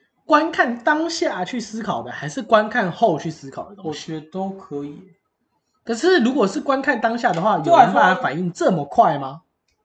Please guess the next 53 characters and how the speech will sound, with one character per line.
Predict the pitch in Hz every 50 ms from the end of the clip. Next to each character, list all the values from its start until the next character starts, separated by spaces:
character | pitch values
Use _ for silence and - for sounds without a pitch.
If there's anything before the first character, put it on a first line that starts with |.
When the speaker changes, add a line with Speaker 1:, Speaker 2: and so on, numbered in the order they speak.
| _
Speaker 2:
对 | _ 311
我 | 302 277
来 | 214
说， | 202 269 269
彩 | - - 165 151 180
蛋 | 214 208
就 | 214 220 202
是 | 196 214 202 190 175 165 165 _ _ _ _ _ _ _
他 | - 277
没 | 269 233 202
跟 | 190 208 208
你 | 208
挑 | 196 202 160 135
明 | 131 139 147
讲 | 156 156 - - 180
的。 | 190 196 196 - _ _ _ _ _ _
Speaker 1:
我 | _ 202 202
觉 | 196 240 285
得 | 330 330 269 208
彩 | - - - 139
蛋 | 147 156 240 208 185
像 | 175 220 208
是 | 196 214
那 | 202 202 190
个 | 170 156 131 127 - - _ _ _ _ _ _ _ _ _ _ _ - - _ _ _ _
玩 | 165 165
命 | 202 262 254
关 | 247 220 220 240
头， | - 185 139 123 117 117 131 170 _ _ _ _ _ _ _ _ _ _ _
玩 | 127 120
命 | 156 180 175
关 | 170 175 190
头 | 180 151 117 120 127
那 | 143 156
是 | 147 160 151 139 123 - _ _ _
九 | - - 113 95 87
吗？ | 87 98 113 160 170 - _ _ _
Speaker 2:
我 | _ 147 151
不 | 160 175
知 | 165
道， | 175 165 156 147 147 147
我 | 147
不 | 160 185
知 |
道 | 190 170
你 | 160 143
说 | 151 143
什 | 143
么。 | 139 135 139 - _
Speaker 1:
玩 | 190 185 214
命 | 247 247 220
关 | 202 214 208 226
头， | 214 185 147 135 127 127 127 127 127 135